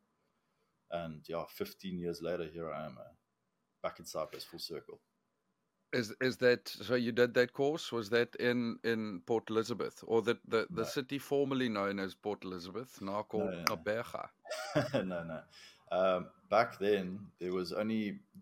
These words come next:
Speaker 1: two legit places you could go to. It was either West Coast Commercial Diving School in Saldanha Bay, West Coast, or P D C in Durban. And I don't know, it wasn't even really an option for me. I just went to West Coast Commercial Diving School.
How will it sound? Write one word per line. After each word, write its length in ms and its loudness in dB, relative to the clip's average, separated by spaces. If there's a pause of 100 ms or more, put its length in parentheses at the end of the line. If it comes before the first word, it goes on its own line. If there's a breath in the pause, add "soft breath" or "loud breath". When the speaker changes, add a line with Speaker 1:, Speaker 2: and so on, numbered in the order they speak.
Speaker 1:
two 260 -2
legit 340 0
places 340 -4
you 80 -18
could 120 -18
go 140 -4
to. 220 -12 (460 soft breath)
It 60 -8
was 160 0
either 720 4
West 240 -2
Coast 280 -2
Commercial 300 -4
Diving 320 0
School 400 -2
in 60 -6
Saldanha 500 -2
Bay, 240 0 (160)
West 180 -6
Coast, 380 -2 (960 loud breath)
or 600 4
P 100 -4
D 120 -2
C 220 -2
in 100 0
Durban. 380 -2 (800)
And 580 -2 (500)
I 60 -2
don't 140 2
know, 180 4
it 140 -4
wasn't 240 2
even 180 0
really 220 2
an 100 -2
option 400 -2
for 160 -12
me. 160 -6
I 60 -4
just 200 -10
went 140 -8
to 100 -12
West 220 -6
Coast 220 -8
Commercial 360 -12
Diving 140 -10
School. 320 -16